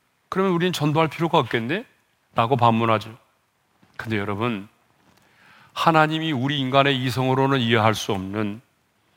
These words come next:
이 구원의 놀라운 신비, 하나님이 창세전에 나를 택하셨다라고 하는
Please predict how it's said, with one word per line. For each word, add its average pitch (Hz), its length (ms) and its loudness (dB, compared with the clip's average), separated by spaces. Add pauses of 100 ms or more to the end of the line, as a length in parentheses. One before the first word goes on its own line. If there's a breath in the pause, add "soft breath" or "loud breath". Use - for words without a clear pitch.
(200)
이 180 220 0
구원의 151 440 2
놀라운 135 440 4
신비, 107 400 -8 (1040)
하나님이 160 600 4
창세전에 151 720 -2
나를 156 440 4 (100)
택하셨다라고 143 960 2
하는 147 300 0